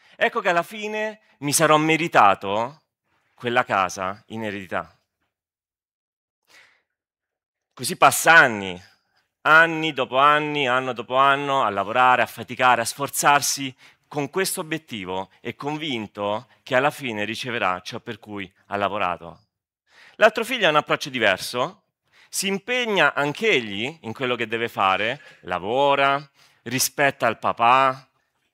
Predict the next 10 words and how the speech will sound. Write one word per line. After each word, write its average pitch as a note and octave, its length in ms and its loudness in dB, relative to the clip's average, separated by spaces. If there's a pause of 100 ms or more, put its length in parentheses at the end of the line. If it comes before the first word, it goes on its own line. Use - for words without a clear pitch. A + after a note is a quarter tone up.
eccetera, G2+ 400 -6
eccetera, F#2+ 720 -6 (460)
ma D#3 140 2
non A3+ 180 -2
lo A3 120 0
fa B2 520 0 (360)
con B2+ 240 -8
l'obiettivo C3 1160 -4
di A#2 120 -16
guadagnare, A#2 800 -2